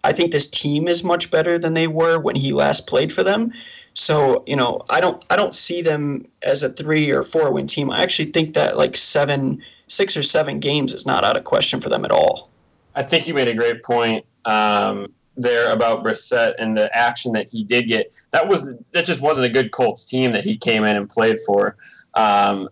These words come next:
Speaker 2: and he played pretty well in that scenario. He took fifty-two sacks in those games.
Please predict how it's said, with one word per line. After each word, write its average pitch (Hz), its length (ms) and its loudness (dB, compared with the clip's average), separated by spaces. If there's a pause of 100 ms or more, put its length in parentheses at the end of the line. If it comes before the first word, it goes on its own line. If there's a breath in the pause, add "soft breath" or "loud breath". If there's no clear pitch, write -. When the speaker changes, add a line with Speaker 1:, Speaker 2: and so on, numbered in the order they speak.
(140)
Speaker 2:
and 135 320 2
he 139 140 -6
played 139 440 0 (160)
pretty 135 360 0
well 123 440 4
in 117 180 0
that 117 180 0
scenario. 117 420 -2
He 143 140 -14
took 165 200 0
fifty-two 135 540 -2
sacks 120 480 2
in 104 160 -4
those 113 140 -4
games. 107 340 -4